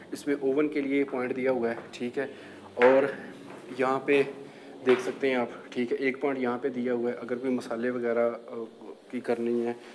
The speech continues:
रगड़ाई वगैरह। उसके बाद अगर आपने जूसर मशीन के लिए हमने ये point दिया हुआ है, ठीक है। ये point आपने लाजमी, अगर पाँच मरले का है, दो point लाजमी होने चाहिए, एक, अ, oven के लिए और एक जूसर मशीन के लिए, ठीक हो गया।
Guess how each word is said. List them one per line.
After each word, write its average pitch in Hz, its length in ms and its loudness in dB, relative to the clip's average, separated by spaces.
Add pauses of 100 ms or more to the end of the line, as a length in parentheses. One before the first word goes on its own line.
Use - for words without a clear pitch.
(200)
रगड़ाई 117 320 6
वगैरह। 120 300 2 (340)
उसके 170 220 6
बाद 160 220 8
अगर 151 220 4
आपने 143 260 2
जूसर 139 380 0
मशीन 139 320 -2
के 135 120 -2
लिए 135 120 0
हमने 120 240 -4
ये 120 140 0
point 131 300 -2
दिया 123 180 0
हुआ 117 160 0
है, 113 160 -8
ठीक 127 140 -10
है। 143 160 -2
ये 180 80 8
point 143 400 -2
आपने 131 280 2
लाजमी, 123 500 0 (100)
अगर 143 140 -2
पाँच 143 460 2
मरले 160 200 -2
का 160 160 -2
है, 160 200 -6
दो 143 160 4
point 143 240 0
लाजमी 127 260 2
होने 135 140 0
चाहिए, 127 280 -2 (500)
एक, 135 380 0
अ, 123 300 2
oven 143 220 2
के 165 140 0
लिए 165 180 4
और 160 240 4
एक 131 500 2 (720)
जूसर 135 240 0
मशीन 117 340 -2
के 107 140 -8
लिए, 98 220 -10 (300)
ठीक 170 240 -4
हो 190 100 4
गया। 127 160 0